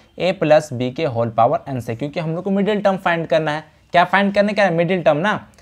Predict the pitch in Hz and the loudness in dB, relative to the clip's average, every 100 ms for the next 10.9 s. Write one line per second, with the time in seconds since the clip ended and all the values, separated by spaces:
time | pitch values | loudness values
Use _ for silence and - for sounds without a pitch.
0 | _ - 170 214 190 185 180 151 - - | _ -8 0 2 2 0 2 0 0 -2
1 | 127 117 113 107 - 151 - _ - - | -2 0 -2 -2 -2 -2 -4 _ -20 -12
2 | 156 139 131 143 147 170 185 185 180 180 | -4 -2 0 -2 0 2 4 2 0 -2
3 | 180 170 180 175 156 127 120 - 160 160 | -4 -4 -2 2 2 2 0 -2 -4 0
4 | 143 131 127 170 196 196 _ _ 131 160 | 0 0 -2 -2 -2 -8 _ _ -4 0
5 | 185 185 170 160 156 147 143 151 165 - | 0 4 4 4 0 4 4 4 0 0
6 | 156 147 - 170 170 139 135 120 - 190 | -2 -2 -8 -4 2 6 6 6 0 -2
7 | 196 - _ _ 135 156 226 - - _ | -4 -16 _ _ 6 8 8 4 -16 _
8 | _ - 156 190 196 208 202 214 208 208 | _ 0 2 2 2 0 0 0 4 4
9 | 165 131 107 101 92 - _ - 143 123 | 6 4 4 2 -4 -14 _ 2 6 6
10 | 104 98 - 143 160 175 170 226 | 4 -2 -6 -4 0 0 2 2